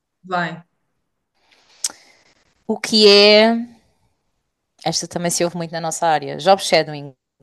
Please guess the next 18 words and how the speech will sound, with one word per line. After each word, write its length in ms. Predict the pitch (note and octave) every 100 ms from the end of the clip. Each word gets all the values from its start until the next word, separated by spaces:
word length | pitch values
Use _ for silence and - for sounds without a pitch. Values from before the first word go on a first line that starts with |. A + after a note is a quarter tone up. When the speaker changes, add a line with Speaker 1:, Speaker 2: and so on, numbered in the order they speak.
| - - _ _ _ _ E3
Speaker 1:
Ah, 300 | D#3+ D#3 D#3+
job 300 | - G3 F#3+
shadowing. 640 | - F#3 E3+ D#3+ D3+ D#3 _ _ _ _ _ _ -
É 160 | F#3+
gira 280 | F#3+ G3+ F#3
essa 380 | E3+ E3+ E3+ F3+
também. 480 | F3+ E3+ E3 D#3+ F3 _ _ -
Também 200 | G#3 G3
é 60 |
uma 80 | F#3+
palavra 280 | F#3+ F#3 G3
moderna, 260 | G#3+ F#3+ - _ _ F3
não 80 | F3+
é? 140 | G#3+ _ _ - - _ - _ _
<laughs> 220 | _ -
Embora 360 | D#4+ A#3+ A#3+ A#3
eu 80 | A3+
ache 400 | A3+ A3+ - -